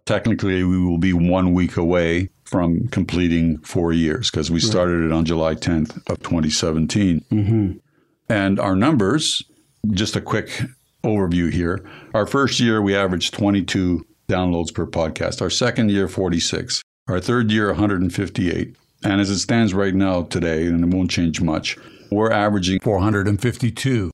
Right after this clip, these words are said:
Speaker 2: Mm-hmm.
Speaker 1: per episode.
Speaker 2: Yeah.
Speaker 1: Now, again, it's also based on the fact that we have a certain library archive that people can access. Regardless, we're still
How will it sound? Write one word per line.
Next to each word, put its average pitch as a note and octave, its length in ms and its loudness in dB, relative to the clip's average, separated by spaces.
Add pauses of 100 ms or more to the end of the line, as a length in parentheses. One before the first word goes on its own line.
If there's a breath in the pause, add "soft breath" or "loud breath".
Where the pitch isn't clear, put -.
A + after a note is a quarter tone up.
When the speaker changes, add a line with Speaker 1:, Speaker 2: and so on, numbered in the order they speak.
(100)
Speaker 2:
Mm-hmm. G#2 260 2 (220)
Speaker 1:
per G#2 160 2
episode. A2 480 0 (220)
Speaker 2:
Yeah. A2 200 -2 (220)
Speaker 1:
Now, A#2 120 2
again, G#2 420 2
it's G2 140 -2
also G2 240 0
based E2+ 320 -2
on F2+ 100 2
the E2+ 80 0
fact F2+ 240 -2
that D#2+ 140 -2
we E2 120 0
have E2+ 200 -2
a D#2+ 100 -4
certain - 540 -2
library E2 580 0
archive D#2+ 480 -2
that E2+ 220 -4
people F2+ 260 -4
can F2 160 -2
access. E2+ 360 -2 (200)
Regardless, C3+ 800 0 (160)
we're B2+ 160 2
still G2+ 460 0